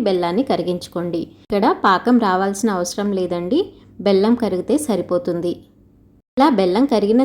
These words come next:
తర్వాత ఇప్పుడు మిక్సీ పట్టుకున్న పప్పులో ఈ బెల్లం నీళ్ళని పోసుకుంటూ వడగట్టుకోవాలి. ఈ విధంగా చేయడం వలన బెల్లంలో టీ ఏమైనా ఉంటే సపరేట్ అవుతుంది.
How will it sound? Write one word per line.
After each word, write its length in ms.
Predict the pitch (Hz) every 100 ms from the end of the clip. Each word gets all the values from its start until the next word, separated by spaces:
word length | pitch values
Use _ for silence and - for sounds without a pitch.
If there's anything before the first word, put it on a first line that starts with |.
| 262
తర్వాత 360 | 208 196 180 269 381 -
ఇప్పుడు 240 | 240 226 311 302
మిక్సీ 280 | 208 - 269
పట్టుకున్న 380 | 262 240 240 233 240
పప్పులో 400 | 185 - 185 190 370 - _ 302
ఈ 20 | 240
బెల్లం 280 | 180 185 269 247
నీళ్ళని 360 | 226 185 226 302
పోసుకుంటూ 520 | 202 196 - 185 180 311
వడగట్టుకోవాలి. 880 | 190 185 185 185 - 180 175 170 180 - - _ - 262
ఈ 20 | 247
విధంగా 360 | 196 185 208 262
చేయడం 320 | 240 214 202 220
వలన 240 | 208 185 240 320
బెల్లంలో 480 | 202 185 190 185 254 392 - - -
టీ 100 | 208 190 196
ఏమైనా 320 | 190 185 185 180
ఉంటే 240 | 175 226 381 453
సపరేట్ 420 | 240 202 180 175 170
అవుతుంది. 440 | 165 175 165 165